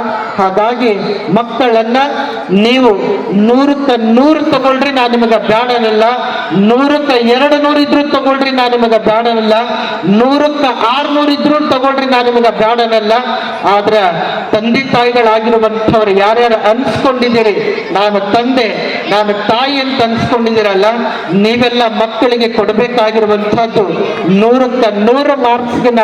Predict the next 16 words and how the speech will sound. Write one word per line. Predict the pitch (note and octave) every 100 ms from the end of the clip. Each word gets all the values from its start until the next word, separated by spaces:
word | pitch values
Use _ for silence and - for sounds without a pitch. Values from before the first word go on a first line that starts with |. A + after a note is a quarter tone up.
| G#3+
ಆಚೆಗಿನ | G#3+ B3 B3+ A#3+ A#3 A3+ A#3+ F#3 - - -
ಒಂದು | G3 G#3 G3 G3+
ಸಂಸ್ಕಾರದ | G#3 G#3 G#3 B3 A#3 G#3+ G3+ F3+
ಬದುಕು | A3+ A#3 D4+ C#4+
ಕೊಟ್ಟಿದ್ದೇ | B3 A#3+ A#3+ A#3
ಆಗಿತ್ತು | A#3 G#3+ A3 A3 G#3
ಅಂದ್ರೆ | G#3 A#3+ G#3+ G3 G3+ - E3+
ನಿಮ್ಮ | G3 A#3+ B3+ B3
ಮಕ್ಕಳು | A3+ A3+ A3+ A3+ G#3+
ನಿಮಗ | G3+ A3 B3+
ವಯಸ್ಸಾದ | A#3+ A3 A3 A3 A#3+ G#3 G#3
ಮೇಲೆ | A#3+ A3+
ಒಂದು | G3+ G3+ G3
ಹೊರಗೆ | E3 F3+ G#3 -
ಹಾಕಲ್ಲ. | F#3+ - F3 G#3+ A#3+ A3 - -
ಹಾಗಾಗಿ | F#3 F#3 G#3 B3+ B3 G#3+ - -